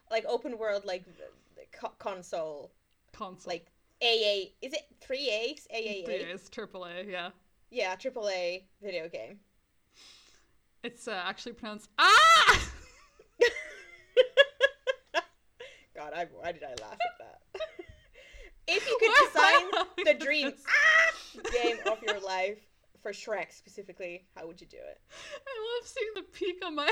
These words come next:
Speaker 2: <laughs> audacity.
Speaker 1: <laughs> I'm gonna have fun time editing this, 'cause I will forget that you screamed. And then it will shock me to my core.
Speaker 2: <laughs>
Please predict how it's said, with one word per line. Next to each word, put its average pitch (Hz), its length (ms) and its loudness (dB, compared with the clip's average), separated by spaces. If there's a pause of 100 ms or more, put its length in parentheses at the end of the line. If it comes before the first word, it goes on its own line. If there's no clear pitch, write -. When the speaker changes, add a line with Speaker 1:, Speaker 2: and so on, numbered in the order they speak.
(120)
Speaker 2:
<laughs> - 140 -10
audacity. 277 760 4
Speaker 1:
<laughs> 285 60 -4 (540)
I'm 294 140 -2
gonna 311 220 2
have 320 180 2
fun 320 200 0
time 311 300 0 (560)
editing 277 480 -4
this, 170 240 -12 (420)
'cause - 120 -12
I 240 120 -4
will 539 140 -4
forget 539 540 0
that 523 180 0
you - 140 -2
screamed. 202 720 -8 (1120)
And 180 120 -14
then 190 120 -10
it 202 200 -12
will 196 120 -10
shock - 360 -12 (120)
me 508 120 -10
to 587 240 -4
my 494 160 0 (120)
core. - 260 -8 (180)
Speaker 2:
<laughs> - 180 -18